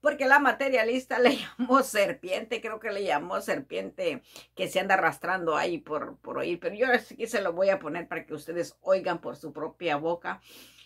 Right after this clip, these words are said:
que cómo se siente y qué es lo que le dijo la materialista. La verdad de las cosas de que ella, él, ella cuando le dijo que serpiente, que parecía serpiente arrastrándose, ay, que no sé qué, ella le dijo, y,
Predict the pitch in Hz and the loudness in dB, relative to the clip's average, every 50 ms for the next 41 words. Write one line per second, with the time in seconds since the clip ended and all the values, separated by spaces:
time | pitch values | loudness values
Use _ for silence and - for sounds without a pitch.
0 | _ _ _ _ _ _ _ _ _ _ _ _ _ - 202 202 208 202 196 - | _ _ _ _ _ _ _ _ _ _ _ _ _ -2 0 2 4 4 2 2
1 | - _ _ - 214 220 226 226 214 220 190 - - 202 208 202 202 196 - 226 | -2 _ _ -6 -4 0 0 0 2 0 -4 -4 -2 0 0 0 0 -2 -2 -2
2 | 226 - - - 196 175 - - 196 190 190 196 196 175 175 170 165 160 170 180 | -2 -2 -2 -6 -10 -8 -4 -2 -2 -2 0 0 -2 -2 0 0 -2 0 -2 -2
3 | 180 196 185 180 170 165 160 156 165 151 156 160 180 202 202 - 226 208 233 - | -2 0 0 0 0 0 -2 -2 -2 -4 -2 -2 -2 -2 -2 -4 -4 0 2 2
4 | 277 247 226 220 220 226 233 226 208 175 160 - - 175 190 196 208 180 156 160 | 2 2 2 2 2 2 2 4 2 2 2 0 -2 -4 -4 -2 -2 -4 -4 -4
5 | 139 - 156 160 185 240 277 294 285 269 254 240 202 - 160 214 262 285 294 294 | -4 -2 -2 0 0 2 4 4 4 4 4 4 2 2 4 6 8 10 10 8
6 | 269 240 170 175 233 262 277 277 277 277 269 - 247 220 202 196 190 190 185 190 | 6 4 0 0 0 2 4 4 2 2 2 2 2 2 2 4 2 2 2 2
7 | 202 233 254 247 240 220 - - 196 180 175 170 - 190 170 165 - - 220 247 | 0 2 2 4 4 2 0 0 -4 -4 -4 -2 -2 -2 -4 -4 -4 0 2 2
8 | 247 247 240 226 - 196 196 196 185 165 165 160 165 220 214 214 220 196 165 160 | 2 2 0 -4 -4 -6 -4 0 0 0 0 0 0 2 2 2 2 2 -2 -2
9 | - 190 196 196 196 190 202 185 165 156 151 143 - 156 175 185 190 180 165 - | -2 -4 -4 -4 -2 0 0 2 2 2 0 0 2 0 0 2 0 -4 -4 -2
10 | 165 156 139 131 - - - 165 165 175 170 - 165 - - 202 214 214 - - | -2 -2 -2 -2 -4 -4 -6 -6 -4 -4 -6 -6 -10 -6 -4 -4 -4 -4 -6 -14
11 | - - - - - _ - - - - 392 370 349 302 285 269 262 277 294 330 | -20 -20 -20 -20 -20 _ -6 -4 0 2 2 2 4 4 2 2 2 0 0 2
12 | 320 285 285 285 285 | 2 2 2 0 -4